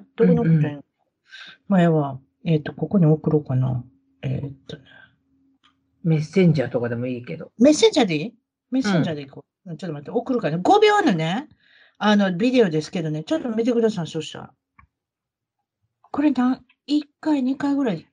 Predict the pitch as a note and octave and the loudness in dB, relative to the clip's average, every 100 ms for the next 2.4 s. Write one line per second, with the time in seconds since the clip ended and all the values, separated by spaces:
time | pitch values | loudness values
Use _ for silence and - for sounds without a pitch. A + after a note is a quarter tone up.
0 | _ _ _ - G3 F#3 F#3 F#3+ F#3+ B3+ | _ _ _ 0 2 4 2 0 2 4
1 | A#3+ A3+ A3 G3 C#3 C3 - C#3+ C3 C3+ | 4 4 2 -2 -6 -12 -10 -10 -10 -8
2 | E3 E3 C#3 | -4 -4 -6